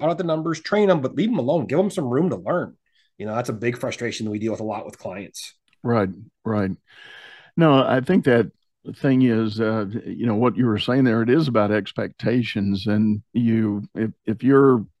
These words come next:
Speaker 2: the owner and your expectation is they're gonna do it exactly like you do, you're probably gonna be disappointed on a regular basis.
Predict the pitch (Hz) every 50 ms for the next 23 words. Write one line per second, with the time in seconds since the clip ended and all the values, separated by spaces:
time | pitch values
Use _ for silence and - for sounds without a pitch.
0 | _ - - 120 113 113 - 123 139 139 131 120 120 117 120 120 120 127 127 120
1 | - - - - 113 101 - - - 123 131 123 117 123 110 110 113 110 104 117
2 | 117 120 117 113 110 110 110 107 101 107 110 117 113 113 107 - 117 104 104 104
3 | 98 92 98 107 117 123 117 113 110 104 101 101 101 98 92 - _ - 139 143
4 | 160 135 113 113 110 104 107 104 101 110 113 - - - - - 120 110 110 107
5 | 101 104 98 101 98 104 110 104 104 113 82 82 110 113 110 113 120 107 - -
6 | - - - - -